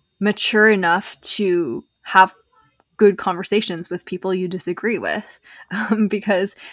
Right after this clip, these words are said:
li-, it takes maturity to, you know, ag-, agree to disagree and to state your opinion and not to kind of change your mind about something,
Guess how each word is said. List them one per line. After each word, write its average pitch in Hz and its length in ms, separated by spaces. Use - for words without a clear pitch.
li-, 185 220
it 208 80
takes 220 240
maturity 226 500
to, 190 460
you 202 120
know, 165 380
ag-, 208 200
agree 196 440
to 208 140
disagree 208 640
and 175 240
to 180 520
state - 400
your 220 180
opinion 180 440
and 180 160
not 180 220
to - 120
kind 175 240
of 175 80
change 180 400
your 185 160
mind 190 420
about 175 280
something, 160 580